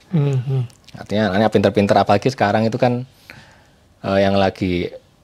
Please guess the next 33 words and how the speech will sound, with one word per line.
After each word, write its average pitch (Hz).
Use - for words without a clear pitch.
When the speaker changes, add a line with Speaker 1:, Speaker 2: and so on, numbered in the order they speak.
Speaker 2:
viral 95
itu 95
kan 101
banyak 87
anak-anak 85
S 87
M 87
P, 90
S 87
M 92
A 87
yang 85
masih 87
minim 98
pendidikannya. 131
Speaker 1:
Iya, 131
iya, 131
iya, 127
iya. -
Speaker 2:
Sekolah 87
itu, 90
eh, 82
sekedar -
sekolah. 87
Karena 101
Speaker 1:
Sebagai 127
Speaker 2:
mereka 135
Speaker 1:
syarat, 135
Speaker 2:
tahu, 123
Speaker 1:
ya. 131
Speaker 2:
iya, 151
mereka 98
tahu 147